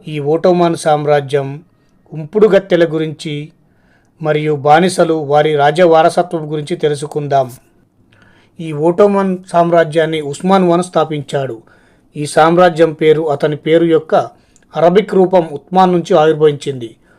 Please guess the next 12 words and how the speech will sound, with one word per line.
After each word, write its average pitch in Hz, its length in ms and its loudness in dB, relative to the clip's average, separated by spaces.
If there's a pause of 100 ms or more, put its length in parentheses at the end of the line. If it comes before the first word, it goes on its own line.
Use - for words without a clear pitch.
(420)
అయితే 156 400 -2
ఈ 156 120 -8
సామ్రాజ్యాన్ని 170 800 2
పాలించిన 151 580 -2
ముహమ్మద్ 156 560 0 (120)
టూ 147 240 -6 (600)
తన 156 160 2
పాలనా 175 460 4
సమయంలో 160 600 2
అనటోలియాలో 156 880 2
ఎక్కువ 170 300 2
భాగం 156 440 2